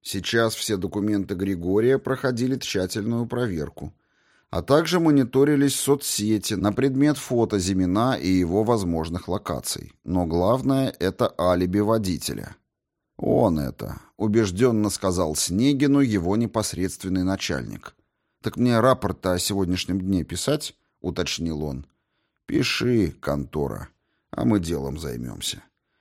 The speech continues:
Интуиция подсказывала Снегину, что не все так просто. Партия сложная – и решение лежит не на поверхности. На всякий случай он приложил к отчету фото,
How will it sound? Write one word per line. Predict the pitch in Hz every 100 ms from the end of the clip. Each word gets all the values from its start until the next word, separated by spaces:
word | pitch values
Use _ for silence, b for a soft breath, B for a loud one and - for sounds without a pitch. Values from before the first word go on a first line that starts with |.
| _ _ _
Интуиция | 104 135 139 165 202 196 - 170
подсказывала | - 151 - - 143 143 135 131 131
Снегину, | 127 127 143 156 143 139 139
что | - 135
не | 139
все | 139 - 123 123
так | 123 -
просто. | - - 90 87 - 92 87 87 _ _
Партия | 85 196 - 110 101
сложная – | - 117 139 110 90 73 58 b b b b
и | 82
решение | 101 - 143 165 160
лежит | 151 147 113 127 117
не | 113
на | 117
поверхности. | 113 113 92 78 - 57 - - - _ _ _ _ _
На | - 107
всякий | - 123 120
случай | 123 - 160 165 160 156
он | 117 123
приложил | 123 120 110 101 117 123
к | 123
отчету | 110 - - 101 110
фото, | 107 - 110 - -